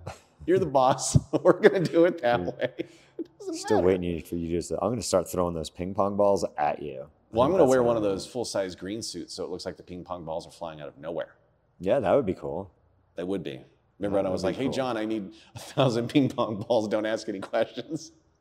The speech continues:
Speaker 1: And you're like, "This is the stupidest thing ever." And then you ordered 'em.
Speaker 2: Well, yeah, I was trusting you. That's why I don't trust you anymore.
Speaker 1: I'm getting, what? That was fast.
Speaker 2: I
Speaker 1: What,
Speaker 2: don't
Speaker 1: one,
Speaker 2: trust
Speaker 1: the
Speaker 2: you.
Speaker 1: ping pong incident
Speaker 2: Yeah,
Speaker 1: of
Speaker 2: I gave you one
Speaker 1: two thousand twenty-three?
Speaker 2: chance.
Speaker 1: <laughs>
Speaker 2: One
Speaker 1: I
Speaker 2: chance,
Speaker 1: gave
Speaker 2: you're
Speaker 1: you
Speaker 2: done,
Speaker 1: one
Speaker 2: Josh.
Speaker 1: chance.
Speaker 2: One chance.
Speaker 1: Oh my gosh.
Speaker 2: You're done.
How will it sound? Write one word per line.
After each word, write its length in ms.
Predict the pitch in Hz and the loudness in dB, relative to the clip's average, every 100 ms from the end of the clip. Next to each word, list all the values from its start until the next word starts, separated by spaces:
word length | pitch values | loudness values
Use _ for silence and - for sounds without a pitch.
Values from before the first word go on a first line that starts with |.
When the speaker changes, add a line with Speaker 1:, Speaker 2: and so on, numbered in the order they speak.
| - 180 _ | -18 -18 _
Speaker 1:
And 80 | 170 | 2
you're 80 | |
like, 160 | 170 185 | 4 4
"This 180 | 247 - | 2 0
is 60 | |
the 80 | 269 | 0
stupidest 380 | 277 247 240 233 | 0 0 0 2
thing 140 | 240 | 2
ever." 120 | 247 202 | 4 6
And 80 | |
then 100 | 180 | 4
you 120 | 220 262 | 4 6
ordered 280 | 381 370 | 6 8
'em. 160 | 170 131 - - - _ _ _ _ - | 6 4 -4 -16 -20 _ _ _ _ 0
Speaker 2:
Well, 180 | 95 | 4
yeah, 260 | 113 113 175 | 8 12 12
I 120 | 110 | 12
was 160 | 113 104 | 10 6
trusting 440 | - 120 - 156 | 6 6 6 0
you. 100 | 113 82 | 0 2
That's 180 | 87 95 | 2 2
why 100 | 95 | 0
I 40 | |
don't 160 | 95 98 | 0 0
trust 280 | 95 - | 0 -2
you 80 | - | -6
anymore. 140 | 156 190 | 2 4
Speaker 1:
I'm 100 | 262 | 6
getting, 320 | 370 330 - | 4 4 4
what? 320 | 196 330 - - | 4 4 2 4
That 140 | - | 6
was 140 | 170 | 6
fast. 640 | - - 95 110 - - - _ - | 0 0 0 -2 -8 -12 -16 _ -10
Speaker 2:
I 40 | 92 | -4
Speaker 1:
What, 80 | 92 | -2
Speaker 2:
don't 80 | |
Speaker 1:
one, 120 | 90 101 | -2 -4
Speaker 2:
trust 180 | 85 92 | -4 -4
Speaker 1:
the 60 | 82 | -6
Speaker 2:
you. 80 | |
Speaker 1:
ping 180 | 80 110 | -4 -6
pong 300 | 104 110 117 | -4 -6 -4
incident 340 | 110 110 113 101 | -8 -6 -6 0
Speaker 2:
Yeah, 80 | 101 | 2
Speaker 1:
of 60 | |
Speaker 2:
I 20 | 98 | 4
gave 240 | 104 107 | 4 8
you 100 | 143 | 8
one 60 | 98 | 8
Speaker 1:
two 60 | |
thousand 100 | 98 | 6
twenty-three? 280 | 139 139 110 | 6 6 6
Speaker 2:
chance. 420 | 135 143 101 - - 147 | 6 6 2 -6 -4 -4
Speaker 1:
<laughs> 140 | - 180 | -2 0
Speaker 2:
One 160 | 240 | 2
Speaker 1:
I 20 | |
Speaker 2:
chance, 240 | 247 - 110 | 4 4 6
Speaker 1:
gave 80 | - | 2
Speaker 2:
you're 80 | 139 | 4
Speaker 1:
you 40 | |
Speaker 2:
done, 140 | 95 - | 2 2
Speaker 1:
one 80 | |
Speaker 2:
Josh. 300 | 80 82 80 | 0 -2 -4
Speaker 1:
chance. 280 | 123 156 135 95 101 | -4 -2 -2 -4 -8
Speaker 2:
One 80 | |
chance. 500 | 90 95 82 76 - - | -8 -8 -8 -10 -10 -10
Speaker 1:
Oh 40 | |
my 120 | - - | -14 -12
gosh. 280 | 87 80 67 | -12 -12 -12
Speaker 2:
You're 100 | 76 | -10
done. 360 | 82 80 73 | -8 -8 -10